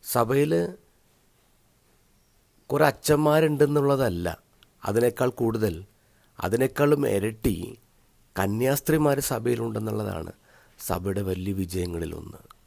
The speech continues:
ഫ്രാൻസിസ് പാപ്പ നമ്മുടെ സഭയിലെ പ്രധാനപ്പെട്ട ഡിസിഷൻസ് എടുക്കുന്ന കമ്മിറ്റിയിലൊക്കെ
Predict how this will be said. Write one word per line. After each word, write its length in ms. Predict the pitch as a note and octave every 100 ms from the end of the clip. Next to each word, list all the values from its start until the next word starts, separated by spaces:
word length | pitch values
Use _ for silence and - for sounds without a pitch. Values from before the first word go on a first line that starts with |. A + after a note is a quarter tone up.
| _ _ _ _ _ _ _ _ _ _ _ _ _ -
ഫ്രാൻസിസ് 480 | G#2 F#2+ A2+ G#2 -
പാപ്പ 280 | A#2+ A2+ B2+ C3 - _ _ _ _ _ -
നമ്മുടെ 560 | G2 G#2+ A2+ A#2 A2 - _ _ -
സഭയിലെ 520 | - G2+ A2 A2+ A#2
പ്രധാനപ്പെട്ട 840 | - G2 G2 G#2 A#2+ C3 C#3 C3 C3 B2 -
ഡിസിഷൻസ് 540 | G#2+ G#2 G#2+ A2 G#2+ A2+
എടുക്കുന്ന 460 | G#2 G#2 G2+ G2+ -
കമ്മിറ്റിയിലൊക്കെ 800 | F#2+ G2+ G2 A2+ G#2 - F#2